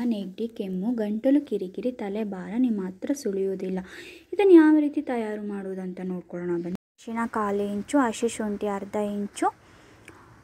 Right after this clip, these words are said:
ಗಾರ್ಲಿಕ್ ಮೂರು ಎಸಳು, ಜೀರಿಗೆ ಟೆನ್ ಗ್ರಾಮ್, ಕಾರ್ಡಮಮ್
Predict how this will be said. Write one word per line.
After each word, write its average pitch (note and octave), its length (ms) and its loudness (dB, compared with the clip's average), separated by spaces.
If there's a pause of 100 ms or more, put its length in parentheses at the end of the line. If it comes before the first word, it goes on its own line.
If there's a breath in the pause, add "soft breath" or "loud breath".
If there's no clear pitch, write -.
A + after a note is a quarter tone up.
(140)
ಗಾರ್ಲಿಕ್ A#3+ 460 4
ಮೂರು G#3+ 260 0
ಎಸಳು, G3+ 380 -2
ಜೀರಿಗೆ A3+ 480 2
ಟೆನ್ G3+ 300 -6
ಗ್ರಾಮ್, C4 300 4
ಕಾರ್ಡಮಮ್ A3+ 540 0